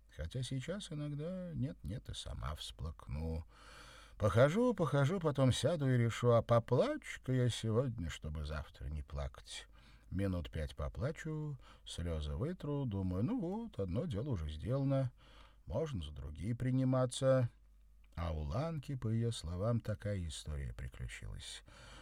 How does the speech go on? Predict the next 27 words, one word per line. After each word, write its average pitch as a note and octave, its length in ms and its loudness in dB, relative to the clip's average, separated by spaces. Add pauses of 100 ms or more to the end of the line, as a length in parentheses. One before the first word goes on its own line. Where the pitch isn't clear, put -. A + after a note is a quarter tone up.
(160)
Заняла G#2 640 2
она D#3 280 2
три B2 300 -4
тысячи A#2+ 640 -4
себе F2 360 -2
на G2 120 0
кооператив E2+ 800 -4
у D#2+ 60 -4
знакомого D#2+ 640 -2
Хачика. C#2 720 -6 (420)
Ей D2+ 200 -2
именно D2 200 -2
этой D2+ 340 -4
суммы C2 500 -4
не C2 80 -4
хватало, F#2 720 0 (220)
а E2+ 180 -4
тот D#3 260 0
раньше C#3+ 360 2
срока D3 420 2
начал C3 340 2
требовать A#2 460 0
деньги A#2+ 300 0
обратно A2+ 560 0
и F3+ 120 -4
даже C#3 380 0
угрожать. D3+ 1160 -6